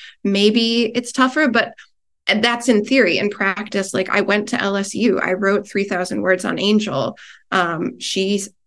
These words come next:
she gave me time. We, we had a follow-up call. Like, you know,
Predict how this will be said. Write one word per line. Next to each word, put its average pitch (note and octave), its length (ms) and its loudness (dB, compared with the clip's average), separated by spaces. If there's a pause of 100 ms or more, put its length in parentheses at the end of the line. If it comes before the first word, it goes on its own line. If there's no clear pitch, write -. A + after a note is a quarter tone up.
she - 240 -2
gave G#3 220 4
me G3+ 180 2
time. G3 480 0
We, G3 200 2
we F#3+ 120 -2
had F#3 80 0
a F#3 80 -8
follow-up G3+ 400 -2
call. G#3+ 260 2
Like, - 280 0 (500)
you G#3+ 100 2
know, D#3+ 240 -2